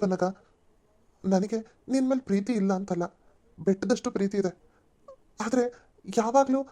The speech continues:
ವಾದ ಮಾಡ್ತೀಯಲ್ಲ, ಅದನ್ನ ನನ್ ಕೈಯಿಂದ ಸಹಿಸ್ಕೊಳಕ್ ಆಗ್ತಿಲ್ಲ. ಸ್ವಲ್ಪ ನಾನ್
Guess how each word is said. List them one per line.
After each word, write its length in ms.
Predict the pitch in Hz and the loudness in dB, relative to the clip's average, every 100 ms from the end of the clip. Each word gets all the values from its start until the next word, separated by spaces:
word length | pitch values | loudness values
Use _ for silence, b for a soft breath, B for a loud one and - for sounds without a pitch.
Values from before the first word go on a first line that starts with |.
| B - - 180 | B -20 -12 -4
ವಾದ 200 | 185 208 262 | 0 2 0
ಮಾಡ್ತೀಯಲ್ಲ, 380 | 247 220 220 214 202 B B _ - _ _ _ _ _ _ _ - | -2 -4 -4 -4 -6 B B _ -20 _ _ _ _ _ _ _ 0
ಅದನ್ನ 220 | 247 262 | 2 0
ನನ್ 140 | 247 220 | -2 -2
ಕೈಯಿಂದ 260 | 226 220 233 | -2 -2 -4
ಸಹಿಸ್ಕೊಳಕ್ 420 | 190 190 196 208 180 | -6 -4 -2 -2 -4
ಆಗ್ತಿಲ್ಲ. 260 | - 180 175 b b b - - | -4 -2 -2 b b b -10 -4
ಸ್ವಲ್ಪ 220 | 254 254 | 0 0
ನಾನ್ 220 | 262 262 | 0 -2